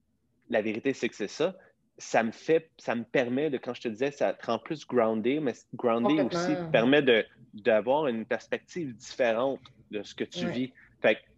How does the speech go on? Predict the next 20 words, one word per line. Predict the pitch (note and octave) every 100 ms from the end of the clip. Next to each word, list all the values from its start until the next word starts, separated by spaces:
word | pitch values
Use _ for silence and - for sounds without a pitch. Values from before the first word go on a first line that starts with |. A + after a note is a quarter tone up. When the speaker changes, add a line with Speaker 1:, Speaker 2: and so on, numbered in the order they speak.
| _ _ -
Speaker 1:
moi, | D#3+
ça | F#3+ A#2
m'enlève | A2+ A2+ A2+
pas | - D#3+
mon | A#2 G#2+
ambition, | F#2+ - - C3 A#2+
là. | F2 - _ -
Tu | A#2+
sais, | F3+
Speaker 2:
Ouais, | E3+ -
ouais, | F3+
Speaker 1:
j-, | F#3+
Speaker 2:
ouais, | F#3 F3+
c'est | D#3+ B2
Speaker 1:
j'aime | B2+
Speaker 2:
clair. | F#3 D3 D3 - -
Speaker 1:
la | A#2+ B2
business | B2+ C#3 D3+ D3 -
quand | - A#2 A2+
même, | D#3 E3 D#3+ D#3